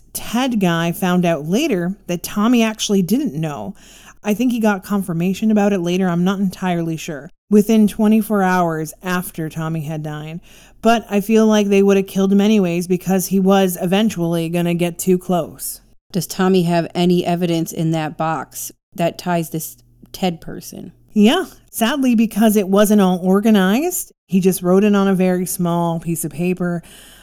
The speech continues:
Speaker 1: I would say it's only a paragraph, if that, but it's in there. He conversed with this particular individual on multiple occasions, but only wrote about him for one paragraph.
Speaker 2: Did Tommy have any inkling that this was coming?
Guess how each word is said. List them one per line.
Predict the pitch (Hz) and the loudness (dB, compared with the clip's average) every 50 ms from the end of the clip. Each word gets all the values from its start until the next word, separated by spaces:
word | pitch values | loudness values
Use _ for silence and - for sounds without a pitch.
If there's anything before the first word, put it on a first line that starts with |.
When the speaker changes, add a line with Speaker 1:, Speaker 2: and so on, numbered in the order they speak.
| - - - | -20 -8 0
Speaker 1:
I | 202 220 233 | 2 2 4
would | 247 262 240 | 4 2 2
say | - 247 226 226 | 2 2 4 4
it's | 226 220 226 | 2 2 4
only | 214 208 208 208 208 196 | 4 4 6 6 6 4
a | 190 | 2
paragraph, | 180 - 175 190 214 214 214 220 214 208 226 220 220 226 226 - | 0 -2 2 4 4 6 4 4 2 2 2 2 2 0 0 -2
if | 180 156 - | -4 -4 -2
that, | - 196 196 208 214 220 208 196 - - - - - - | -2 0 2 2 2 0 -2 -4 -8 -14 -20 -18 -8 -2
but | - 190 196 | 2 4 4
it's | 208 202 208 - | 4 2 2 2
in | 254 269 226 | 2 4 4
there. | 175 156 143 123 170 180 _ _ | 2 0 -2 -10 -12 -16 _ _
He | _ - - 208 208 214 220 208 | _ -8 -2 0 2 2 2 0
conversed | - - 202 214 208 196 185 202 220 240 214 - - - | 0 0 2 4 4 4 4 2 2 2 -2 -6 -4 -2
with | 185 175 170 | -2 -2 -2
this | - 175 175 170 - | -4 -6 -4 -4 -6
particular | - 175 - 196 180 180 190 185 185 175 | -8 -6 -4 -4 -2 -2 0 0 2 2
individual | 175 170 156 170 170 165 165 170 165 | 0 0 -2 -2 -2 -2 -2 -2 -2
on | 160 165 160 | -2 0 0
multiple | 165 185 214 214 - - 208 202 202 | 0 0 0 -2 -2 -2 -2 0 -2
occasions, | 196 - 202 226 240 202 202 190 190 180 165 | 0 0 0 0 2 2 2 2 2 2 0
but | 190 185 180 - | -2 -4 -2 0
only | 208 220 240 277 330 330 | 2 2 4 4 2 2
wrote | 302 262 262 254 262 254 | 2 2 2 2 2 2
about | 240 214 226 214 214 208 | 2 2 2 2 0 -2
him | - - 214 208 214 214 - - - - | -2 0 2 2 2 0 -2 -8 -20 -20
for | - - 160 165 | -16 -12 -10 -8
one | 165 170 185 196 208 202 | -6 -2 -2 0 0 0
paragraph. | 170 180 165 160 160 160 160 135 101 - - - - _ _ _ _ _ _ - - | 0 0 -2 -2 -4 -6 -8 -10 -12 -12 -16 -20 -20 _ _ _ _ _ _ -16 -10
Speaker 2:
Did | - 175 156 | -8 -8 -4
Tommy | - 185 196 202 202 202 190 | -2 -2 0 2 2 2 2
have | 180 180 175 175 160 - - | 2 0 0 -2 -2 -4 -2
any | 185 190 196 202 196 196 190 - - | 0 0 2 2 2 2 0 -2 0
inkling | - 202 220 214 185 190 185 175 165 151 151 | 0 2 2 2 0 0 -2 0 0 0 -2
that | 147 147 151 - | -4 -4 -6 -6
this | 165 156 - | -8 -8 -8
was | - 151 - | -10 -12 -10
coming? | - 165 139 127 120 117 - | -10 -10 -10 -10 -12 -12 -14